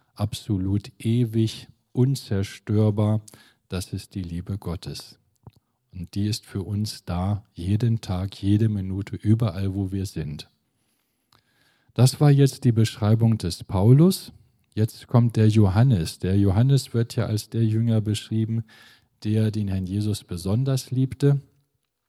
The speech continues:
Und der beschreibt die Liebe Gottes im ersten Johannes vier, sechzehn bis neunzehn. „Wir haben erkannt, dass Gott uns liebt, und wir vertrauen fest auf diese Liebe. Gott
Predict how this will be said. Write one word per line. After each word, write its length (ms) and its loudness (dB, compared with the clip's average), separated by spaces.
Und 220 -6
der 120 0
beschreibt 500 -2
die 80 -6
Liebe 300 -2
Gottes 380 -4
im 140 -6
ersten 320 -4
Johannes 420 -4
vier, 340 -2
sechzehn 540 -6
bis 220 -8
neunzehn. 680 -2
„Wir 180 2
haben 280 2
erkannt, 580 0
dass 240 -4
Gott 240 -2
uns 340 -2
liebt, 460 -8
und 160 -6
wir 120 2
vertrauen 600 -2
fest 480 -2
auf 220 -8
diese 260 -6
Liebe. 520 -10
Gott 360 0